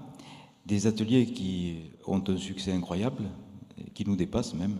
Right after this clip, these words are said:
puisqu'il suffit que nous mettons en ligne les, euh, places à minuit et à huit heures, il n'y a plus rien. La dernière fois, c'était, euh, le premier septembre, on a eu cette surprise. À minuit,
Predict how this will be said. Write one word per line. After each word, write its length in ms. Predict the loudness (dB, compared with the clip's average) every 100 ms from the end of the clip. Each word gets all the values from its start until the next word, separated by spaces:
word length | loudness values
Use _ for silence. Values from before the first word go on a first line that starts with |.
| -6
puisqu'il 760 | -12 -8 -8 -8 -14 -16 -8 -8
suffit 400 | -8 -6 -4 -4
que 200 | -4 -6 -8 -16 -20 -20 -20 _ -2
nous 120 | 2
mettons 320 | 4 6 6
en 120 | 6
ligne 420 | 6 6 6 6 2 -2 -12 -14 -10 0
les, 420 | 4 6 8 6
euh, 240 | 4 2 2 -2
places 420 | 2 4 4 -2 -10 -12 -16 -8
à 100 | 4
minuit 500 | 8 10 10 10 8
et 280 | 6 4 2
à 120 | 0
huit 220 | 2 2 2
heures, 120 | 0
il 40 |
n'y 40 | 0
a 40 |
plus 140 | 2
rien. 260 | 4 4 2 -2 -10 -12 -10 -8
La 60 |
dernière 300 | -4 -2 -2
fois, 160 | 0 -2
c'était, 400 | -2 -2 -2 -2 -8 -16 -18 -14 -4
euh, 200 | -2 -2 -4 -12 -16 -18 -20 _
le 80 | 2
premier 340 | 4 8 8
septembre, 680 | 8 2 2 4 4 4 -2 -4 -8 -2
on 140 | 4
a 40 | 4
eu 80 | 4
cette 280 | 2 0
surprise. 580 | 0 0 2 2 2 0 -6 -12 -18 -20 -20 _ -2
À 100 | 6
minuit, 600 | 8 10 10 10 8